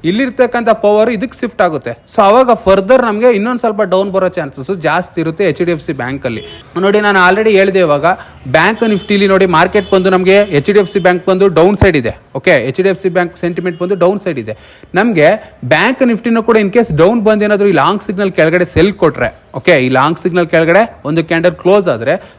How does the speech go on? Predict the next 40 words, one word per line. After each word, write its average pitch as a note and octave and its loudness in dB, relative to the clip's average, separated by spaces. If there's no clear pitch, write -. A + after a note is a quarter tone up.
so A3 2
ಫರ್ದರ್ A3 2
ನಾವು A3 0
ನಮ್ಮ G3+ -2
ಹತ್ರ G#3+ -2
ಇವಾಗ A3 2
ಇರೋ, A3 0
ಇರ್ತಕ್ಕಂಥ G#3 -2
ಕಾಲ್ G#3 2
ಆಪ್ಷನ್ G#3+ -2
ಎಕ್ಸಿಟ್ E3+ 0
ಮಾಡ್ತೀವಿ. F3+ -2
ನೆಕ್ಸ್ಟ್ F#3 -4
ನಾವು A3+ 0
ಪುಟ್ A3 -4
ಆಪ್ಷನ್ನ B3+ 0
ಬೈ F3 2
ಮಾಡ್ತೀವಿ. C3+ -8
ಓಕೆ, D#3+ 0
ಪುಟ್ A3+ 0
ಆಪ್ಷನ್ನ B3+ 0
ಬೈ D#3 -2
ಮಾಡ್ತೀವಿ. A2+ -10
So B3+ 2
ಪುಟ್ A#3+ 0
ಆಪ್ಷನ್ನ B3+ 2
ಬೈ F3+ 4
ಮಾಡಿದಾಗ C#3 0
ಇಲ್ಲಿಂದ A3 0
ಇಲ್ಲಿಗೆ F#3 2
ನಮ್ಗೆ G#3 -2
ಪ್ರಾಫಿಟ್ G3 0
ಆಗೋ, F#3 4
ಹ್ಯೂಜ್ F#3 0
ಪ್ರಾಫಿಟ್ E3+ 0
ಆಗೋ D3 0
ಚಾನ್ಸಸ್ C#3+ -10
ಜಾಸ್ತಿ E3 -4
ಇರುತ್ತೆ. D3+ -6
ಯಾಕೆಂದ್ರೆ F3+ -4